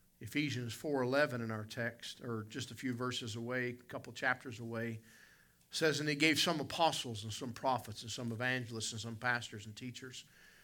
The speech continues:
for the perfecting of the saints, for the work of the ministry, for the edifying of the body of Christ." God has something for you.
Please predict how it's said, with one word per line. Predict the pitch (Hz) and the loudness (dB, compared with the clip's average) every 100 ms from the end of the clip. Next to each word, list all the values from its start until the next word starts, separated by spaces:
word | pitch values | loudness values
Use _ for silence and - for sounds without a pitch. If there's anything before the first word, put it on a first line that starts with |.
| - - - _ _ _ _ | -20 -20 -20 _ _ _ _
for | - | -8
the | 113 | -8
perfecting | 104 110 147 143 143 123 | -6 0 2 2 0 -6
of | |
the | 120 | -4
saints, | - 135 135 139 | -2 -2 -2 -8
for | - | -6
the | 113 | -6
work | 107 131 131 - - | -4 -6 -8 -14 -10
of | 113 | -6
the | |
ministry, | 104 113 131 123 - 135 117 | -2 -2 -2 -4 -4 -6 -6
for | 113 | -4
the | 101 104 | -4 -2
edifying | 127 127 127 127 | -4 -4 -4 -4
of | 113 | -4
the | 101 | -6
body | 113 117 117 | -6 -6 -8
of | - | -10
Christ." | - - 120 110 - - _ _ _ _ - - _ - - _ _ _ _ _ _ - - | -12 -10 -8 -10 -14 -16 _ _ _ _ -20 -20 _ -20 -20 _ _ _ _ _ _ -20 -2
God | 139 165 | 2 2
has | 156 - | 2 -4
something | 143 123 113 | -6 -8 -10
for | 127 113 | -8 -6
you. | 101 | -8